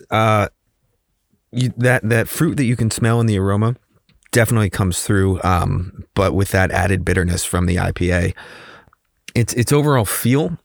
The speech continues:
uh, as, as you drink through it is pretty potent, but overall it's, it's pretty solid. Um, yeah. Uh, I chose this beer. I think it's kind of obvious. Ransack the Universe. We're talking about Mars Attacks.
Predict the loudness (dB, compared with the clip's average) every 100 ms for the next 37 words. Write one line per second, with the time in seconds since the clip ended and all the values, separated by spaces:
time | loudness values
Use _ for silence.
0 | -4 0 2 2 0 0 -2 0 0 0
1 | 0 -4 -6 -14 -8 -6 -4 -4 -2 0
2 | 0 0 -4 -8 -8 -2 0 0 0 -4
3 | _ _ _ _ _ _ -8 0 0 0
4 | -2 _ _ _ -2 0 0 0 -2 -2
5 | -4 -4 -4 -4 -4 -2 0 2 2 -2
6 | -8 _ _ _ _ _ _ _ _ -4
7 | 0 2 2 0 -4 _ _ _ _ _
8 | _ _ _ _ _ _ _ _ _ _
9 | -8 -4 -4 -6 _ _ _ _ _ _
10 | _ _ 0 2 2 2 0 0 0 0
11 | 2 4 2 -2 -6 -2 -2 -2 -2 0
12 | 2 2 2 0 0 0 0 0 0 0
13 | 0 -2 -4 -2 -2 0 0 0 0 -2
14 | -2 -2 -2 -2 -6